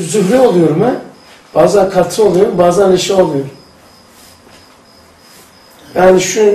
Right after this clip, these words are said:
demek ki bunun üzerine bir de kurguladık, düşündükse oradaki üç tane şahsiyet hepsi benim.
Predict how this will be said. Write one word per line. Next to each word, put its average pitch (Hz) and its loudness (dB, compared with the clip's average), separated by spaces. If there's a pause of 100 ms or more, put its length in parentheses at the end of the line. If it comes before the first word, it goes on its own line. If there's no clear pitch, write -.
(160)
demek 226 2
ki 208 -2 (640)
bunun 233 2
üzerine 202 2
bir 196 -4
de 185 2
kurguladık, 185 0
düşündükse 165 -4 (580)
oradaki 160 2
üç - -6
tane 147 -2
şahsiyet 156 -4 (520)
hepsi 175 -6
benim. 185 -2